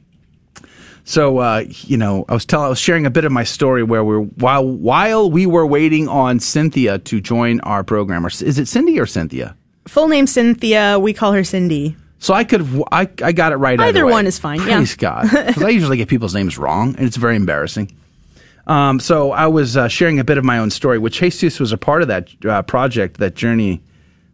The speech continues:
Speaker 1: that I was on and filming. And I, I actually shared a bit of, I produced a small segment of Jesus's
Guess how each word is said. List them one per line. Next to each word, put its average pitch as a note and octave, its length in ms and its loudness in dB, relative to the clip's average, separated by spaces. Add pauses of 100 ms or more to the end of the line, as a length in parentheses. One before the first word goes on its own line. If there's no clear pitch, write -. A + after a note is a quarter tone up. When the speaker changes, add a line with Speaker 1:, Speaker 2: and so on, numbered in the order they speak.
(100)
Speaker 1:
that A2 80 -2
I G2+ 80 0
was F#2 180 -2
on F2+ 380 -2 (300)
and G#2 160 0
filming. G2 540 0 (360)
And A2 100 0
I, G#2 240 -2 (120)
I A#2 100 0
actually C3+ 240 -4
shared C#3 240 0
a A2+ 60 -2
bit A2 160 0
of, F#2 180 -4
I G2+ 300 -4
produced E3+ 400 0
a A2+ 60 -2
small A#2+ 280 -2
segment C#3 380 -2
of F2+ 100 -6
Jesus's A2 600 -2